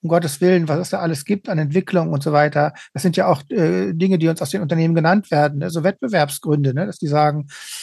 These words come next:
wenn ich am Wettbewerb weiter mitspielen will, dann muss ich dieses oder jenes machen. Also ich würd auch sagen, Mut oder beziehungsweise die Scheu zu verlieren, äh, Angst zu haben, irgendwelche Dinge zu implementieren, ähm, äh,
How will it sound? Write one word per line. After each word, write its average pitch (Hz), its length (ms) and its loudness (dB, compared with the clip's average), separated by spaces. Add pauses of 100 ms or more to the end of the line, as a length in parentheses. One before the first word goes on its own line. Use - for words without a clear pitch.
(300)
wenn 175 100 0
ich 180 80 0
am 156 80 2
Wettbewerb 170 380 2
weiter 160 200 2
mitspielen 180 420 0
will, 180 80 6
dann 175 120 4
muss 180 140 0
ich - 100 -14
dieses 185 260 -2
oder 165 120 0
jenes 208 340 2
machen. 143 280 -6 (280)
Also 160 120 -4
ich 160 80 -6
würd 240 120 -4
auch 214 160 2
sagen, 160 320 2
Mut 202 340 2
oder 202 140 -2
beziehungsweise 170 680 0 (200)
die 170 80 -2
Scheu 220 360 4
zu - 140 -10
verlieren, 196 640 2 (380)
äh, - 120 -4 (260)
Angst - 420 0
zu 180 160 0
haben, 180 480 4
irgendwelche 180 440 -2
Dinge 208 280 2
zu - 120 -8
implementieren, 170 1040 0 (320)
ähm, 156 540 2 (180)
äh, 185 220 0